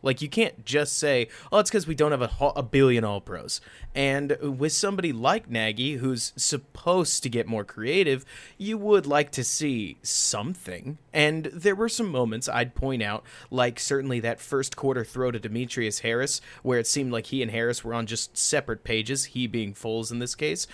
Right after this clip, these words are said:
where chemistry did seem to be an issue, and you'd hope that that would rectify itself over time. You also hope that Foles is able to make that throw to Darnell Mooney that he made on the rollout late in the game.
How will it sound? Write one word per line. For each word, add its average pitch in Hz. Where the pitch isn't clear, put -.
where 202
chemistry 180
did 131
seem 131
to 117
be 120
an 113
issue, 139
and 160
you'd 165
hope 139
that -
that 120
would 113
rectify 110
itself 107
over 104
time. 127
You 156
also 170
hope 156
that 147
Foles 156
is 123
able 143
to 131
make 139
that 143
throw 139
to 127
Darnell 131
Mooney 143
that 110
he 110
made 110
on 117
the 117
rollout 127
late 110
in 101
the 117
game. 117